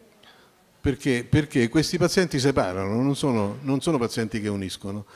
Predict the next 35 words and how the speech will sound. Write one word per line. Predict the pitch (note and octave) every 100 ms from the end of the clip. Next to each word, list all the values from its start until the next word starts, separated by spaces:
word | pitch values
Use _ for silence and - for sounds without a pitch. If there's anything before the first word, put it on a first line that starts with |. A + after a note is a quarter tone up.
| -
sono | - C#3
pazienti | D3 E3+ - F#3+ G3+ G3 F3
che | C#3 C3+
f-, | -
dimostrano | C3 E3 F3+ F3+ - F3 E3+ E3+ E3
l'incapacità | D3+ D3+ D3 D3+ C#3 E3 C#3+
delle | C3 D3
persone | E3 - F3 D#3+ C#3+
di | C3
lavorare | B2+ C3 C3 A#2
insieme | G#2 G#2+ F#2+ G#2 G#2 - - - -
e | D#3
quindi | - D#3 C3+ C#3+ F3+ - - -
l'equipe | E3+ D#3+ B2 -
comincia | D#3 C#3 A#2 A#2
a |
litigare. | G#2+ G#2+ G2+ E2+ F#2
Lo | A#2+
splitting, | C#3+ - F3+ E3+ F3+ E3+ E3 E3 - - - _ _
fenomeno | - A#2 C3 B2 A2
per | G#2+
cui | - B2 A#2
uno | A#2+
va | A2+ A2
in |
una | G#2+
direzione | A2 A2+ - C3
o |
in | E3
un'altra, | F3 F3 E3 E3
è | - D3+
proprio | D3+ E3+ D#3 D3+ C#3+ - -
la | B2+ D3
regola. | D3 A#2 A#2 G#2+
Poi | - - - F3 G3 F#3+